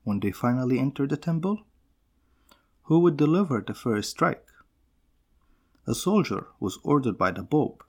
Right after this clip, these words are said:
to strike the first blow. A soldier is trained to obey. With a bit of hesitation, he did. A piece of the statue would shift. Nothing happened.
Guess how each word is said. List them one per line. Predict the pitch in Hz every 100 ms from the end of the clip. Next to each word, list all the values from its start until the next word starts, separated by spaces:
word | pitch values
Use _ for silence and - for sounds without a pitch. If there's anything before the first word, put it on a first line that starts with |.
| _
to | -
strike | - - 107 90
the | -
first | - - - -
blow. | - - - _ _ _ _ _ _ _ _ _ _ _ _
A | -
soldier | - 147 165 - 92 - -
is | -
trained | - 98 95 -
to | 87
obey. | 85 156 90 - _ _ _ _ _ _ _ _ _ _ _ _ -
With | 123
a | 139
bit | 180
of | 185 -
hesitation, | 127 107 156 170 - 90
he | -
did. | 90 82 - - - _ _ _ _ _ _ _ _ _ _ _ _ -
A | 104
piece | 175 190
of | 208 160
the | 113
statue | - 92 - 92 101 -
would | -
shift. | - - - - - - _ _ _ _ _ _ _ _ _ _
Nothing | 101 120 147 90
happened. | - - - - -